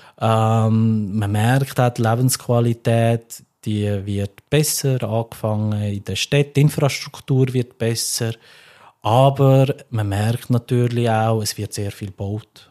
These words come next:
ähm, auch der Küste entlang, wo eben so, so, äh, ursprünglich gsi ist oder immer noch ist, ähm, und das gibt's ein bisschen, ja, gibt's ein bisschen zu aufpassen, denke ich mir.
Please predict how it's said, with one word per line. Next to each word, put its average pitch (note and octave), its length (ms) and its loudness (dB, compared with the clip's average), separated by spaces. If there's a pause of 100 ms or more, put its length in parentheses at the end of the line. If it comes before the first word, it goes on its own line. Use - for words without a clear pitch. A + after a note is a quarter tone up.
(140)
ähm, G2+ 840 -8
auch G2+ 280 -6
der - 120 -10
Küste - 420 0
entlang, G#2 640 -4
wo G2 240 -18
eben G2+ 240 -18
so, G2+ 240 -10 (540)
so, G2+ 460 -4
äh, G2 140 -8
ursprünglich A2 800 0 (380)
gsi A2 540 -2
ist A#2+ 160 -2
oder G#2+ 160 0 (260)
immer A#2 260 4
noch A2 120 4
ist, A2+ 360 -2 (120)
ähm, G2+ 500 -8 (400)
und G2+ 420 -2
das G2+ 200 -2
gibt's - 240 -4
ein - 200 -4
bisschen, G2+ 760 -6 (340)
ja, G2 280 -6
gibt's - 420 -6
ein G2+ 80 -6
bisschen - 280 -10
zu - 140 -8
aufpassen, - 800 -8 (100)
denke F#2+ 400 -10
ich F#2 60 -10
mir. F2 140 -20